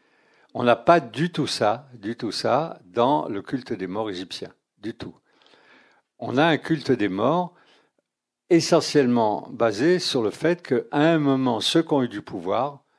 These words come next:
auront à nouveau du pouvoir. Voilà. Donc, euh, euh, et cette idée aussi qui est pénible à tout le monde, mais en particulier aux, aux gens qui ont du pouvoir,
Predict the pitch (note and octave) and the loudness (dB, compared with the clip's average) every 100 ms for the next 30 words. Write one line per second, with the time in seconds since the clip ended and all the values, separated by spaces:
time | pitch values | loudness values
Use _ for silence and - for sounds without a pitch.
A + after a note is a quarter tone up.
0 | _ _ B2 A2+ C#3+ D#3+ B2 A2+ G#2 G2 | _ _ 0 2 2 0 -4 -6 -6 -8
1 | A2 - F#2 E2+ - _ _ _ _ _ | -8 -14 -18 -18 -20 _ _ _ _ _
2 | _ _ _ - - _ _ A#2 - A2+ | _ _ _ -20 -20 _ _ -16 -14 -14
3 | - - - _ _ _ _ _ _ _ | -14 -14 -20 _ _ _ _ _ _ _
4 | - G#2 G2+ G2 - _ _ - B2+ E3 | -10 -6 -6 -8 -12 _ _ 0 2 2
5 | D3 - _ _ _ _ - - C3+ - | 0 -6 _ _ _ _ -8 -2 -2 -2
6 | A2+ G#2 D3 C3 - B2 B2 - - G2 | -4 0 0 0 -4 -6 -8 -8 -6 -4
7 | G#2 F#2+ F2+ G#2 F2+ C3 E3+ G2+ - G#2+ | -4 -4 -6 -8 -2 -2 0 -2 -4 -6
8 | - G2 A2 F#2 F#2+ F#2 F#2 - - - | -6 -14 -10 -8 -6 -6 -6 -12 -16 -16
9 | - - F#2+ G#2+ G2 G2+ F2+ - G2+ G2 | -16 -16 -10 -8 -8 -10 -12 -12 -8 -2
10 | A#2+ E3 E3+ | 0 0 -6